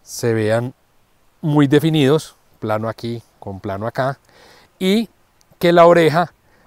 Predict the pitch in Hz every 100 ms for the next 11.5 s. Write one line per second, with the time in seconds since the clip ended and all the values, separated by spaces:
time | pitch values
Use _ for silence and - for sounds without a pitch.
0 | _ 135 135 139 160 165 151 139 147 147
1 | 156 147 175 165 147 139 160 135 147 131
2 | 117 - _ 139 131 135 131 135 131 135
3 | 156 156 185 156 165 - _ _ _ -
4 | 143 - 165 156 185 185 180 156 - 170
5 | 151 156 - _ _ _ _ 131 127 127
6 | 139 160 143 - - 170 - 180 156 -
7 | 147 143 165 160 160 160 156 151 - 139
8 | 117 117 113 120 123 127 123 123 131 139
9 | 107 - _ - - - - 113 127 143
10 | 165 160 - 165 156 147 156 156 151 156
11 | 165 - 180 151 180